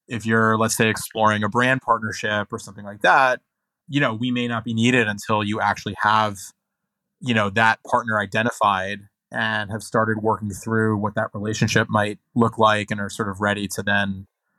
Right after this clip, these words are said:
you know, paper something or, or whatever, in which case we may not be needed until, you know, that stage, unless you also need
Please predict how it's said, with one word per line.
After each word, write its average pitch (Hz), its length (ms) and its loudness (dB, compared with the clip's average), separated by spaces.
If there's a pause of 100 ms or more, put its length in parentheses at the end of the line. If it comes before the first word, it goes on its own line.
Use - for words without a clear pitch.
(240)
you 120 120 0
know, 101 80 2
paper 131 340 -2
something 113 560 -4
or, 104 300 6
or 107 160 2
whatever, 110 320 4
in 101 80 -2
which 104 160 -4
case 104 260 -4
we 104 100 -8
may 104 160 -2
not 101 220 0
be 104 80 -8
needed 104 320 -2
until, 98 580 -4 (480)
you 110 120 2
know, 101 80 2
that 117 220 4
stage, - 720 -2 (360)
unless 120 380 0
you 110 120 -2
also 107 220 -4
need 107 260 -4